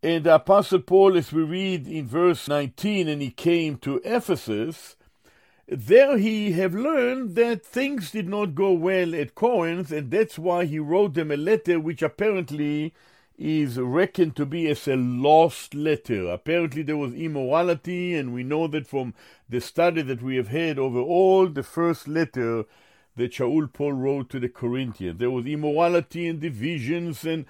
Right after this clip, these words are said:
abuse of the gifts and the Lord's table and many, many issues that existed in Corinth. So he wrote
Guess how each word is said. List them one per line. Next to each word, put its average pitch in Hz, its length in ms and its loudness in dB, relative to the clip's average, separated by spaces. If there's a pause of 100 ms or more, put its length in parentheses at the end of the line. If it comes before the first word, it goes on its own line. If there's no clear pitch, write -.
(300)
abuse 156 600 2
of 160 120 2
the 156 80 2
gifts 135 600 -4
and 165 180 -2
the 165 60 -4
Lord's 160 400 -2
table 165 580 2
and 165 220 -4 (340)
many, 226 460 -2
many 220 420 0
issues 160 560 -4
that 151 320 -2 (600)
existed 143 640 -2
in 139 100 -8
Corinth. 160 400 0
So 160 280 -2 (300)
he 170 200 -2
wrote 208 680 6